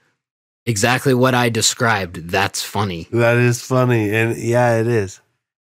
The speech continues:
Speaker 1: So, and then there's people that, what I was saying about these people that don't,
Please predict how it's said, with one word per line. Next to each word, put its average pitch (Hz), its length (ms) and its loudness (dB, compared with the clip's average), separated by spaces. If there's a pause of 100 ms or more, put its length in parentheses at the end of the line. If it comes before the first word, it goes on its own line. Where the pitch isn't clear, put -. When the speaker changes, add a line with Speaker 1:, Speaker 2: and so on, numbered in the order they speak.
(100)
Speaker 1:
So, 117 340 2
and 117 200 0
then 117 120 2
there's 117 200 2
people 120 340 -2
that, 104 260 -2 (640)
what 120 160 2
I 120 80 2
was 117 160 2
saying 160 240 2
about 113 280 0
these 107 200 -4
people 101 600 -2 (100)
that 95 440 -6
don't, 101 300 -2